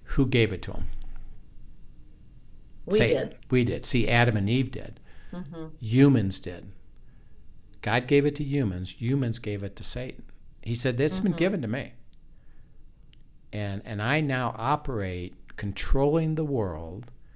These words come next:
Speaker 1: with kill, steal, and destroy." It's now a destructive place.
Speaker 2: Mm-hmm.
Speaker 1: And it's called entropy.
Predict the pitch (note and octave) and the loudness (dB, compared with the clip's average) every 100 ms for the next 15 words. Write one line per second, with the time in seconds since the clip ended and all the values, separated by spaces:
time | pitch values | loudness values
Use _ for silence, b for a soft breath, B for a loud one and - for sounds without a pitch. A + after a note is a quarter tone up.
0 | b b - - A2 G2 - A#2+ A#2 - | b b -20 -10 -8 -8 -4 -2 -2 -2
1 | A#2 G#2+ G2+ F#2+ - - C3 G#2+ F2+ F2 | -4 -2 -4 -4 -8 -4 -2 -2 -2 -6
2 | - G#2 - G#2+ G#2+ A#2 - G#2 F#2+ F2 | -6 -6 -4 0 0 0 -2 -4 -6 -4
3 | - - A2 G#2+ - G#2 F#2+ - - G2+ | -4 0 0 0 -6 -6 -6 4 4 4
4 | E2+ E2+ - - - b b b b F#3+ | -4 -8 -8 -10 -12 b b b b -4
5 | F#3+ F3+ E3+ F2+ - A#2 A2+ - B2 B2 | -4 -6 -6 -6 -2 0 0 -2 -2 -2
6 | - F2 G#2+ | -4 -4 -6